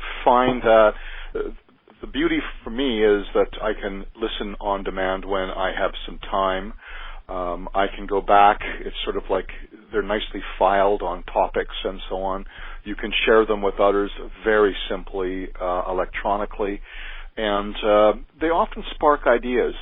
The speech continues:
that, uh, in conversations that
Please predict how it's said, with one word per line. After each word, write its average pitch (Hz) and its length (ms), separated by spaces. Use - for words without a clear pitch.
that, 92 320
uh, 95 240
in 104 200
conversations 104 1080
that 101 160